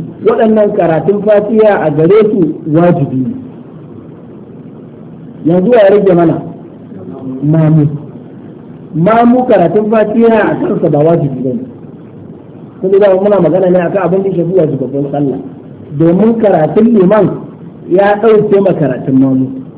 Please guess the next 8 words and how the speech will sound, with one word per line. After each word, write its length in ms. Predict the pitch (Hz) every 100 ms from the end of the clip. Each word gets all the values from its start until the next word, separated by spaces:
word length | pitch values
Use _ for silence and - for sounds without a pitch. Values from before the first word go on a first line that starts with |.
| - - - - - - - - - - - - - - - - - - - - - - - - - - - - - - 185
قال 180 | 214
رحمه 380 | 220 185 196 175
الله: 360 | 165 180 180 185 - - - - - - - - - - - 185
الرابعة 720 | 180 180 175 170 208 202 208 202 - - - - - - - -
القيام 680 | 175 165 - 180 202 208 208
للإحرام 840 | 180 160 156 143 - 147 180 - - - - - - - - - - - - - 156
ولقراءة 760 | 180 175 165 175 175 196 226 -
الفاتحة. 600 | 165 147 180 180 156 -